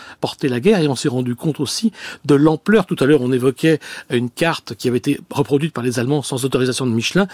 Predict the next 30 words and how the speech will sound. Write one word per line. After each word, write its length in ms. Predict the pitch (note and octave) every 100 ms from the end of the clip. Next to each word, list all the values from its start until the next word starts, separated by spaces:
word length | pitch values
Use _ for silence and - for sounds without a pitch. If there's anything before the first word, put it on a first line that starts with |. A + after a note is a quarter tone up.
| - -
Bien 260 | A#2 C3+
entendu, 440 | D3 B2+ D3 D3+ G#3 - - -
les 200 | C#3+ C#3+
Allemands 300 | D3+ D3+ E3+
devaient 200 | C#3 B2
avoir 280 | B2 D3 C#3+
des 180 | B2 B2
ateliers 240 | A#2+ C3
avec 120 | D#3+
des 120 | A2+
centaines 840 | G#2 - - F#3+ F#3 - F#3+ F3+ C#3+
de 100 | B2
dessinateurs 720 | B2 - C3 B2 - C#3+ D#3 - - -
qui, 140 | - -
tous 200 | - G#3+
les 140 | G#3
jours, 400 | D#3 D#3 G#3 A#3+ - -
recopiaient 720 | - A#2+ F#3 - D3 - E3
des 120 | C#3+ B2
cartes 420 | C3+ E3 - - - -
qui 140 | - D#3+
étaient 340 | C#3 - D#3
glanées 580 | C#3+ D3 D3+ C#3+ D3+ F3
à 100 | -
droite 260 | C3 B2 C3+
à 60 | G#2+
gauche 240 | C3+ D3
par 140 | -
des 140 | A2+ A2+
informateurs 680 | G2 A#2 F#2+ G2 B2+ C#3